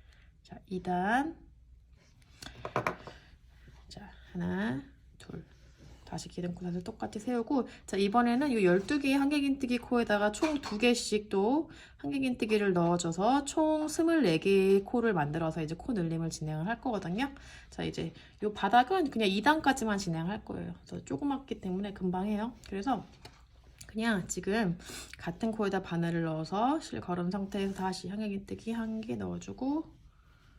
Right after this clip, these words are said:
또 한 개 같은 코에다 넣어서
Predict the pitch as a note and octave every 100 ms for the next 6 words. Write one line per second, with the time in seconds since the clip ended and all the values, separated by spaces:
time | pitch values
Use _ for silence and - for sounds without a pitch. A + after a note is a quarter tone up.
0 | - - - - _ _ - _ - -
1 | - - _ - - _ - - - B3
2 | C4 F#3+ F#3+ G3+ A#3 E3+ - G3+ G3 F#3
3 | F3 F3 E3+ E3 E3+ C4 D4